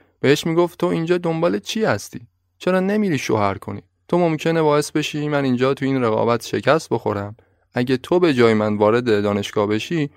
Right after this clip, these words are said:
اون وقت منو میبرن خدمت سربازی تو جنگ ویتنام. اون وقت ممکنه من بمیرم. هیلاری وارد دانشگاه هاروارد شد،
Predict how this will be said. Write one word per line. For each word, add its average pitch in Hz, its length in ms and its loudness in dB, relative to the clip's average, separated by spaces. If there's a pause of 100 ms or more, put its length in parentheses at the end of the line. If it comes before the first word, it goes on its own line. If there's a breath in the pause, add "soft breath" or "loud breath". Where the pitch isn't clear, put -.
(140 soft breath)
اون 147 200 0
وقت 170 260 0
منو 160 240 2
میبرن 147 440 2
خدمت 120 480 0
سربازی 120 600 0
تو 131 100 -4
جنگ 123 340 0 (220)
ویتنام. 104 440 -2 (180)
اون 117 120 -2
وقت 135 160 0
ممکنه 135 300 2
من 156 240 0
بمیرم. 120 420 0 (560)
هیلاری 151 400 4
وارد 151 420 4
دانشگاه 135 440 4
هاروارد 139 460 2
شد، 165 320 2